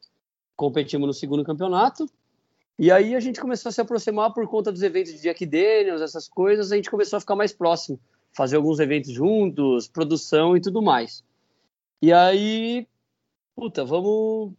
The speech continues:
começar a trazer o pessoal de fora pra cá pra dar curso. Vamos começar a estudar o mercado internacional, porque aí, essa época, já tava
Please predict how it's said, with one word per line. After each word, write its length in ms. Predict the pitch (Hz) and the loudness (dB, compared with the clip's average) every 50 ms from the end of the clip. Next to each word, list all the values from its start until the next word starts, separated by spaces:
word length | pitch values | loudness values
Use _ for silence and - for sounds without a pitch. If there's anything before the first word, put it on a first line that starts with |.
| _ _ - | _ _ -12
começar 340 | - 185 180 175 - 185 | -8 -6 -6 -6 -6 -6
a 20 | 165 | -6
trazer 240 | - 156 139 147 147 | -6 -6 -4 -4 -6
o 40 | |
pessoal 280 | 135 147 135 - 147 139 | -6 -6 -6 -4 -4 -4
de 100 | 127 131 | -4 -6
fora 260 | 127 - 135 127 127 | -6 -2 -2 -2 -2
pra 140 | - - 127 | -2 -6 -8
cá 140 | - 131 117 | -8 -8 -8
pra 100 | - 127 | -6 -6
dar 140 | 113 131 123 | -6 -6 -6
curso. 760 | - - 196 214 226 220 208 180 - - 208 202 196 190 196 _ _ _ _ _ _ - | -2 0 2 2 4 2 2 0 2 4 6 6 6 4 2 _ _ _ _ _ _ -6
Vamos 580 | - 127 143 151 156 156 156 151 147 143 143 123 | 0 2 4 4 6 4 4 4 4 4 2 2
começar 360 | - 151 139 139 123 - 139 | 2 2 2 2 2 0 0
a 40 | 131 | 0
estudar 360 | 123 - - 143 123 131 131 | 0 -2 -4 -2 0 2 2
o 200 | 127 127 131 127 | 2 2 0 0
mercado 360 | 123 127 127 120 - 127 123 | 0 -2 -2 -2 -2 -2 -2
internacional, 580 | 127 120 131 123 123 123 - - 131 135 156 175 | -2 -2 -2 -2 -2 -4 -4 -4 0 2 2 2
porque 160 | 170 - 160 | 2 2 0
aí, 300 | 139 135 135 139 143 147 | 2 2 4 2 2 2
essa 320 | 147 139 135 127 - - 131 | 0 0 -2 -2 -2 0 0
época, 300 | 135 143 - - 170 143 | 0 0 -2 -4 -4 -4
já 100 | 156 143 | -2 -2
tava 340 | 160 160 175 190 196 190 | -2 0 2 2 2 0